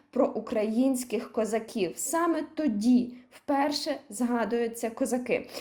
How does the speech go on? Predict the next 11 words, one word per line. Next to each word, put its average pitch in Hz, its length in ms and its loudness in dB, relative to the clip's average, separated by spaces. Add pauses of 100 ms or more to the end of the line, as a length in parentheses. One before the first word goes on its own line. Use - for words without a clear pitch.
(480)
Взагалі, 403 500 6
оцей 392 520 -2
термін 359 420 2
козацтво, 294 760 0
козацтво, 320 680 0 (260)
м, 247 380 4
це 381 340 2
був, 302 680 2
е, 240 120 4
такий 349 440 0 (160)
стан, 381 640 0